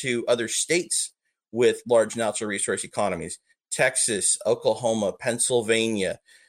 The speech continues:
uh, things like this. And you start to realize that what has to happen if you want to grow the economy and you want to diversify the economy, you have to get that natural resource wealth into the hands of individuals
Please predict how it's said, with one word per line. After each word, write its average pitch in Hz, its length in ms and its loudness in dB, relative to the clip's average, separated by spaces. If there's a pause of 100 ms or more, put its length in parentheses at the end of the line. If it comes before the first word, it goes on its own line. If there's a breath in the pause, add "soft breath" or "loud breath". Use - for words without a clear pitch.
(160 soft breath)
uh, - 180 -6
things 127 300 0
like 117 240 4
this. 107 460 2
And 117 160 0
you 120 60 -2
start 123 260 4
to 123 80 -6
realize 120 400 4
that 110 200 2
what 123 240 4
has 143 360 0
to 139 140 -4
happen 135 540 2
if 110 180 -8
you 117 100 -4
want 123 240 2
to 110 140 -4
grow 123 300 4
the 180 120 4
economy 165 560 2
and 113 120 0
you 117 80 0
want 127 180 2
to 117 80 -6
diversify 107 720 2
the 98 140 -6
economy, 87 460 -4 (520)
you 123 140 -4
have 147 220 0
to 151 80 -6
get 135 260 0
that 113 200 4
natural 127 420 0
resource 151 500 2
wealth 113 480 4 (600)
into 123 220 0
the 107 80 4
hands 143 280 2
of 135 100 2
individuals 143 840 2